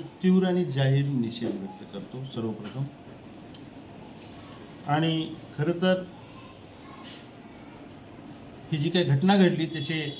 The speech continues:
अनेक व्हिडिओ व्हायरल झालेले आहेत, सगळे समाजातल्या घटकांनी ते बघितलेले आहेत. ते बघितल्यानंतर आपल्या लक्षात येईल, ही घटना घडवणारे, ही दंगल करणारे, ही घरांचं नुकसान करणारे, पेटवणारे, धार्मिक स्थळांची विटंबना करणारे हे लोक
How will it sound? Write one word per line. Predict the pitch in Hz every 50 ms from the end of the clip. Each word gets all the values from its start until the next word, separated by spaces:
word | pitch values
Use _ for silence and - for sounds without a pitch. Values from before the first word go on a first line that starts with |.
| - -
अनेक | 143 160 175 180 175 135
व्हिडिओ | 135 139 143 160 165 151
व्हायरल | 135 135 139 139 143 151
झालेले | 147 143 139 135 135 131 135 131
आहेत, | 127 127
सगळे | - 139 131 135
समाजातल्या | 135 - 127 123 127 131 131 123 - - 127
घटकांनी | 113 113 104 120 120 127 123 120 - -
ते | 120
बघितलेले | 104 107 113 123 113 - 117 101 92
आहेत. | 95 - - - - - - - - - - - - - - - - - -
ते | 208 214
बघितल्यानंतर | 185 196 196 226 226 226 226 220 220 220 226 226
आपल्या | 214 202 202 202 190
लक्षात | 170 - - - 208 202 214
येईल, | 196 165 131 117 - - - - - - - - - - - -
ही | 190 214
घटना | 196 175 160 - - 175 185 190
घडवणारे, | 175 170 165 165 170 170 175 170 175 180 180
ही | 180 170 156 160 160
दंगल | 151 156 147 143 156 165
करणारे, | 156 - 156 147 151 151 160 165 165 165 170
ही | 170 170 160 143 160 147
घरांचं | 143 135 131 135 143 151 151 139 - - 160 156 151 143
नुकसान | 139 135 - - 156 160 160
करणारे, | 147 151 143 143 147 147 147 151 156
पेटवणारे, | 143 139 147 139 131 139 156 156 151 151 147 151 156 156
धार्मिक | 139 127 120 127 131 139 143 143 143
स्थळांची | 143 139 - - 143 139 147 147 139 - 139
विटंबना | 120 123 - 139 143 143 147 147 151 147
करणारे | 143 143 139 139 139 143 139 143
हे | 127 - 139 131 123
लोक | 139 160 170 - -